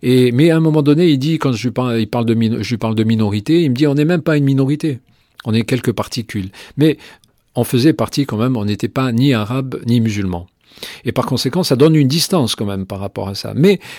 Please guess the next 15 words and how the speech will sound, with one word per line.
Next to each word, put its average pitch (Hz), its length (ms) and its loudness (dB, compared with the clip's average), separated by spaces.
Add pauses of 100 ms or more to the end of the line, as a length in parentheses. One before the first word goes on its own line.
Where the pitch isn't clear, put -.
le 135 140 4
seul 170 280 2
fait 156 260 0
que 135 100 -2
nous 127 80 0
soyons 139 360 2
dans 113 140 -2
un 117 80 0
par-, 110 320 -6
un, 113 300 -2
un 120 80 0
régime 123 320 0
de 117 100 0
parti - 360 -6
unique, 123 420 -2